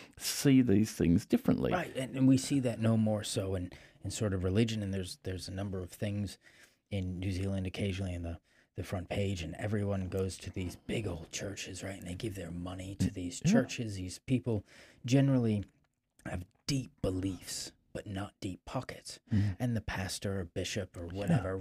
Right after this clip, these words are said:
Speaker 2: is rolling around in a
Speaker 1: Turns up his
Speaker 2: Bugatti.
Speaker 1: roller, yeah.
Speaker 2: He's like, "Fucking dude, there's one Bugatti in the country, and that dude's got it.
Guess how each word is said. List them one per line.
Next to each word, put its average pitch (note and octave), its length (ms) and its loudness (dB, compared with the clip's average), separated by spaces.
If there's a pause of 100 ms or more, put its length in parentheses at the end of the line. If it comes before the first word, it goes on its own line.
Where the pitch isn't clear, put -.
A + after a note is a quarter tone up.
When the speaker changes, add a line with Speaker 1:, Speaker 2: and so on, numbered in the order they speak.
(120)
Speaker 2:
is - 160 -12
rolling D#3 360 0
around G2 400 -2
in F#2 140 -4
a F2 200 -4
Speaker 1:
Turns F2 200 12
up F2 80 10
his F2 160 12
Speaker 2:
Bugatti. E2 400 12
Speaker 1:
roller, E2 400 10
yeah. F#2+ 400 10
Speaker 2:
He's B2+ 220 0
like, - 220 -8
"Fucking - 400 -12
dude, B2+ 180 0
there's G#2 180 -4
one A#2 220 2
Bugatti F2+ 400 -2
in D2+ 60 -6
the C#2 80 -10
country, - 340 -8
and E2 80 -2
that B2 160 0
dude's D#3+ 260 4
got C#3+ 220 -4
it. - 60 -14